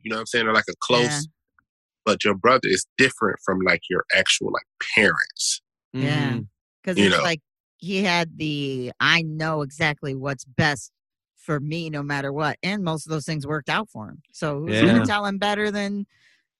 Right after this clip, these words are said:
Speaker 1: His mom.
Speaker 2: himself?
Speaker 1: Uh,
Speaker 2: And then
Speaker 1: yeah.
Speaker 2: just his mom was the only
Speaker 1: Mm-hmm.
Speaker 2: one
Speaker 1: I mean,
Speaker 2: that
Speaker 1: that's
Speaker 2: seemed
Speaker 1: about the only person. I mean, it's like, yeah,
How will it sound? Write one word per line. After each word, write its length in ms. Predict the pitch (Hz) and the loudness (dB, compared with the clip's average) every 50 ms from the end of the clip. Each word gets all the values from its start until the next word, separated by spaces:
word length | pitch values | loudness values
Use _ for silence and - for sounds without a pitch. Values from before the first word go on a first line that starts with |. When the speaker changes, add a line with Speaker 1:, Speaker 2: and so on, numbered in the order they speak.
| - 170 202 180 | 0 0 2 4
Speaker 1:
His 140 | 135 135 135 | 6 6 8
mom. 160 | 143 190 - | 8 8 6
Speaker 2:
himself? 200 | - 302 - - _ _ _ _ _ _ - | 4 2 0 -2 _ _ _ _ _ _ 4
Speaker 1:
Uh, 60 | 180 202 | 4 4
Speaker 2:
And 100 | 190 180 | 4 4
then 60 | 170 | 4
Speaker 1:
yeah. 180 | 220 302 180 - - - _ _ _ - | 6 6 4 2 2 -4 _ _ _ -6
Speaker 2:
just 260 | 175 180 180 - - _ _ _ _ _ | -4 -4 -4 -6 -10 _ _ _ _ _
his 260 | 135 143 151 180 180 | -4 -4 -2 -2 -2
mom 240 | 185 220 330 427 - - - | -4 -4 -4 -6 -8 -10 -8
was 240 | 143 156 147 156 | -6 -6 -6 -6
the 140 | 151 147 147 | -6 -6 -6
only 280 | 143 151 - - 139 151 | -6 -4 -2 0 2 2
Speaker 1:
Mm-hmm. 80 | 165 165 | 2 2
Speaker 2:
one 100 | - 247 | 2 0
Speaker 1:
I 40 | 254 | 0
mean, 120 | - 131 | 2 2
Speaker 2:
that 40 | 123 123 | 2 2
Speaker 1:
that's 60 | - | 0
Speaker 2:
seemed 300 | 156 147 143 151 156 - _ _ _ _ _ | 0 -2 -6 -10 -12 -14 _ _ _ _ _
Speaker 1:
about 180 | - 143 147 - _ | 4 4 4 2 _
the 120 | 131 120 - | -2 -2 0
only 280 | 127 143 160 156 151 - _ | 0 0 0 0 -2 -2 _
person. 300 | - 180 185 185 - 101 | 2 2 2 2 2 2
I 40 | 120 | 2
mean, 260 | 123 127 123 123 117 120 | 2 2 2 0 0 -2
it's 180 | - 127 - - | -6 -10 -2 0
like, 240 | 120 120 113 110 - - - _ _ _ _ _ _ _ _ _ _ _ _ _ _ _ _ _ _ _ _ _ _ _ _ - | 2 2 2 0 -4 -10 -20 _ _ _ _ _ _ _ _ _ _ _ _ _ _ _ _ _ _ _ _ _ _ _ _ 0
yeah, 320 | 98 117 147 202 160 92 | 4 6 6 8 6 4